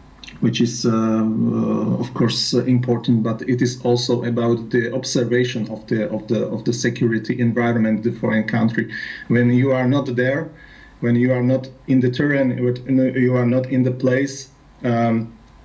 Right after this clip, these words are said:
uh, it is, it is not the same. You cannot have, uh,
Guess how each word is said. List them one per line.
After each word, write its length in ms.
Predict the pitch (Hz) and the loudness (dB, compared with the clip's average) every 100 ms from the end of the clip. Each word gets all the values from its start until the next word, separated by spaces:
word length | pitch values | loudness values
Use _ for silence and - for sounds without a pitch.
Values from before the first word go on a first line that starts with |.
| 127 | -2
uh, 540 | 120 120 120 117 117 - - - - - - | 0 0 0 0 -2 -6 -20 -20 -20 -20 -4
it 120 | 127 135 | -2 0
is, 140 | 127 | -2
it 120 | 135 | -2
is 120 | 135 | 0
not 220 | 135 139 123 | 2 0 -2
the 80 | |
same. 500 | 120 131 120 107 98 95 | -2 0 0 0 -2 -4
You 440 | 117 123 120 120 | 0 2 4 2
cannot 340 | 120 143 139 104 | 2 2 2 0
have, 440 | 123 123 - - | 0 -2 -4 -2
uh, 220 | 120 117 | 0 0